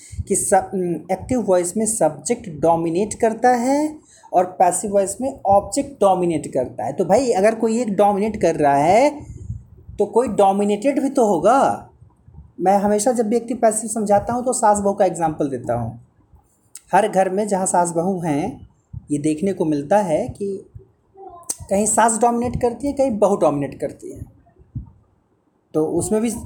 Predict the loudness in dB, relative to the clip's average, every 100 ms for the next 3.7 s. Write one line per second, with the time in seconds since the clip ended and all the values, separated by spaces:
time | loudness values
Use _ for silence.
0 | -16 -6 -4 -2 0 2 2 4 2 2
1 | 0 0 0 2 2 2 2 0 0 -2
2 | -2 -4 -2 -2 0 0 -2 -6 -6 -8
3 | -8 -12 -16 -20 -20 -20